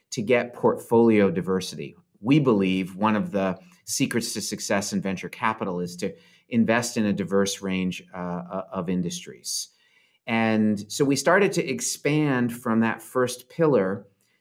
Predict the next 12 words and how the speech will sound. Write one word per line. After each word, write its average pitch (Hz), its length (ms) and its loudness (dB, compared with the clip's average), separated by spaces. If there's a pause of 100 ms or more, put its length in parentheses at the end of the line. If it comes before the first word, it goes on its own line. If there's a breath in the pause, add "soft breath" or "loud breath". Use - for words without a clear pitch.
(140)
to - 100 -2
think 139 300 0
about 104 540 0
human 101 340 2
health. 113 500 0
How 113 280 0
are 117 100 2
ways 107 320 2
that 107 80 -8
we 104 160 -2
could 104 260 -4
invest 101 640 -4